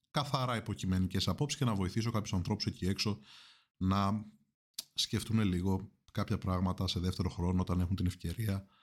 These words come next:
και να αναλογιστούν τις αλήθειες αυτές. Απ' την άλλη μπορώ να πω ότι πέρασα και εγώ μια μικρή έτσι φάση ανασφάλειας με όλο αυτό όσον αφορά το podcast και ο λόγος είναι ότι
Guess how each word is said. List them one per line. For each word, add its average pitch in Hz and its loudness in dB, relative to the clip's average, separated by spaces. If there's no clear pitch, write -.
και 120 -2
να 104 4
αναλογιστούν 95 2
τις 98 -2
αλήθειες 90 0
αυτές. - -2
Απ' 107 -4
την 120 4
άλλη 170 0
μπορώ 151 0
να 151 2
πω 143 0
ότι 139 2
πέρασα 131 2
και 127 2
εγώ 123 2
μια 127 6
μικρή 117 2
έτσι 110 2
φάση 110 0
ανασφάλειας 104 0
με 87 2
όλο 90 4
αυτό 85 -4
όσον 101 0
αφορά 92 -2
το - -6
podcast 151 -2
και - -2
ο - 4
λόγος 123 0
είναι 123 6
ότι 117 2